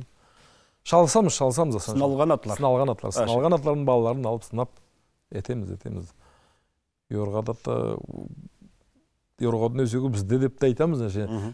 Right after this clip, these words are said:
Speaker 1: Қатерлері қалады, бір екені қалмайды. Йорғадың өсегі бізде деп айтамыз. Соның үшін центральный ногайский ипподром деп,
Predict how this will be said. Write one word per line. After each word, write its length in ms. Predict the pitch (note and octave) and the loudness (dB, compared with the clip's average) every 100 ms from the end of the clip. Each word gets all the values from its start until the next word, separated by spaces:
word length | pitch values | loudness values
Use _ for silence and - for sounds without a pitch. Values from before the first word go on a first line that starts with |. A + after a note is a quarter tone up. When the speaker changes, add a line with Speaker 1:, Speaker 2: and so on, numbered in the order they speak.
| - | -6
Speaker 1:
Қатерлері 500 | G#2+ G#2 A2+ A#2+ B2 | -6 -2 0 0 0
қалады, 340 | A2+ B2+ C#3+ A#2 | 2 4 4 2
бір 100 | A2+ | -2
екені 220 | A#2 A#2 | -2 -2
қалмайды. 400 | A2+ B2+ C3 A#2 - - _ - | -2 0 0 -2 -6 -20 _ -10
Йорғадың 480 | A2+ A2 G#2+ G#2+ A2 | -2 0 2 0 0
өсегі 240 | G2+ G#2 | -2 -2
бізде 160 | G2+ G2+ | -2 -2
деп 140 | G#2 G#2 | -2 -4
айтамыз. 300 | A2 G#2 - | -4 -6 -6
Соның 140 | G#2 | -8
үшін 180 | - A2 - | -8 -10 -6
центральный 500 | G#2 F#2+ A2 A2 G#2+ | -8 -4 -2 -2 -2
ногайский 460 | G2+ G#2 - G#2+ | -2 -4 -6 -10
ипподром 400 | G2+ G2+ G#2+ G#2 | -6 -4 -4 -2
деп, 160 | B2 | -4